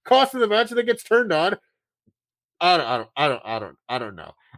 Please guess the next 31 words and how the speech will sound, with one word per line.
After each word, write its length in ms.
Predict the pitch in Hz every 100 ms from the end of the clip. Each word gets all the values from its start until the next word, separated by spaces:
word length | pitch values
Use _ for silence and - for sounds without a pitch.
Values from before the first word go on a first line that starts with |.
| -
I 100 | 190
wanna 280 | 220 254 254
focus 500 | - 226 220 208 -
on 140 | 185
the 100 | 175
positives. 640 | - 160 160 143 117 98 101
I 60 |
wanna 280 | 135 160 170
be 180 | 147 151
positive 640 | - 160 180 160 143 139
Tempest 460 | - 143 127 110 -
today, 300 | 113 92 95
that 160 | 127 139
I 120 | 143
like 360 | 147 170 208 -
this 260 | 165 165
match, 440 | 120 123 113 110 - _ _
and 100 | 143
I 80 | 147
like 260 | 151 170 170
that 120 | 151
they're 160 | 139
establishing 600 | 135 - 135 135 127 123
a 40 | 120
new 140 | 120
star. 440 | 113 113 107 92 - _ _ _
I 140 | 156 170
just 320 | - 190 185
wish 280 | 151 190 -
that 180 | 170
the 140 | 135